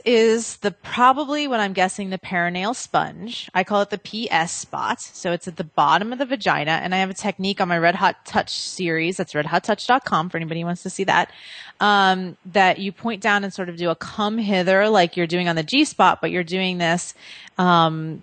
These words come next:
between the anus and the vaginal, like you're in the vaginal canal and you're going down towards the anus. Uh, she's lying on her back. And you,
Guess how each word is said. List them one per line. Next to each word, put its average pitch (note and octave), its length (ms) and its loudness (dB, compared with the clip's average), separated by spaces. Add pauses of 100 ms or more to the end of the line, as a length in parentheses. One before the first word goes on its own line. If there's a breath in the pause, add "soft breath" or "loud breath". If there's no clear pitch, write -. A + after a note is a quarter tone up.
between G#3+ 680 0
the A#3 180 0
anus E3+ 420 2
and F3 180 -4
the E3 120 2
vaginal, D3 720 0
like - 260 2
you're E3 120 2
in A3+ 200 2
the A3 100 4
vaginal E3+ 380 2
canal D3+ 380 0
and D#3 80 -4
you're D#3 100 -6
going D#3+ 240 -4
down D3+ 300 0
towards D#3 420 -8
the D#3+ 200 -6
anus. - 480 -10 (520 loud breath)
Uh, D#3 240 2
she's D#3 300 -4
lying D#3+ 280 2
on D#3 140 -2
her D#3 440 -2 (260)
back. - 460 -2 (580 loud breath)
And G3+ 640 2
you, G3 240 -6